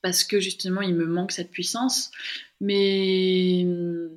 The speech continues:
ça m'intéresse toujours de la développer et d'essayer d'aller plus loin et donc d'aller, d'aller plus vite aussi. Après, il y a aussi que je crois qu'une fois que je suis sur le vélo, je suis très en retenue.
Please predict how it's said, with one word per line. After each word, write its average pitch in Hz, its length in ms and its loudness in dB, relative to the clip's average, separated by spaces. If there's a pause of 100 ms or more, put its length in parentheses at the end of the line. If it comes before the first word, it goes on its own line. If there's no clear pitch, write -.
(140)
ça 185 200 0
m'intéresse 170 460 -2
toujours 185 300 -6
de 175 120 0
la 165 200 -2
développer 165 640 0
et 208 60 0
d'essayer 175 380 -2
d'aller 165 240 -2
plus - 200 -14
loin 185 300 -6
et 175 100 -6
donc 160 240 -14
d'aller, 156 260 -16 (880)
d'aller 175 220 4
plus 180 200 -6
vite 175 200 -4
aussi. 220 360 2
Après, 247 880 0
il 202 300 -2 (100)
y - 80 -6
a 101 60 -4
aussi 254 320 -4
que 196 120 -4
je - 160 -8 (160)
crois 254 220 -2 (340)
qu'une 220 160 -4
fois 294 260 4
que 277 140 4
je 247 60 0
suis 254 140 0
sur 247 160 0
le 233 100 2
vélo, 233 240 4
je 269 80 2
suis 190 180 -4
très 247 380 -2
en 208 580 -2
retenue. 240 500 -2